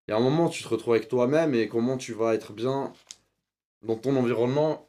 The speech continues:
qu'il soit privilégié ou non. On a tous vu autour de nous des gens très riches qui sont extrêmement malheureux, et des gens qui n'ont rien, qui réussissent à, à, à trouver une paix ou quelque chose, en tout cas.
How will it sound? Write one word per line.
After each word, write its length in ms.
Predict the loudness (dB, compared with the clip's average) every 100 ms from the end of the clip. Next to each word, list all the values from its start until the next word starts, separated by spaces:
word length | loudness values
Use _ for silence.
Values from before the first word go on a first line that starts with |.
| -18
qu'il 140 | -10
soit 220 | 2 4 4
privilégié 560 | 0 -2 0 0 2
ou 120 | 2
non. 300 | 2 0 -2 -8 _ _ _ -4
On 120 | -2
a 80 | 0
tous 240 | -2 -6
vu 160 | -6 -4
autour 340 | -4 -6 -8
de 120 | -4
nous 160 | -2 -2
des 140 | 0 2
gens 160 | 0
très 180 | -2 -6
riches 280 | -6 -8 -10
qui 160 | -12
sont 220 | -12 -12 -14
extrêmement 460 | -16 -10 -10 -8 -6
malheureux, 480 | -6 -6 -4 -4
et 80 | -4
des 160 | -6 -6
gens 160 | -6
qui 180 | -8 -8
n'ont 160 | -6 -2
rien, 280 | -2 -2 -6 _ _ _ _ _ _
qui 300 | -8 -8 -10 _ _ -4
réussissent 680 | 0 0 0 -4 -4 -4 0
à, 460 | 2 4 2 0
à, 380 | -2 -2 -4 -4
à 60 | -6
trouver 420 | -6 -8 -2 -2
une 300 | -2 -4 -6
paix 420 | 4 6 6 2
ou 80 | -2
quelque 360 | -4 -6 -4 -4
chose, 280 | -2 -4
en 80 | -4
tout 140 | -10 -6
cas. 320 | -4 -4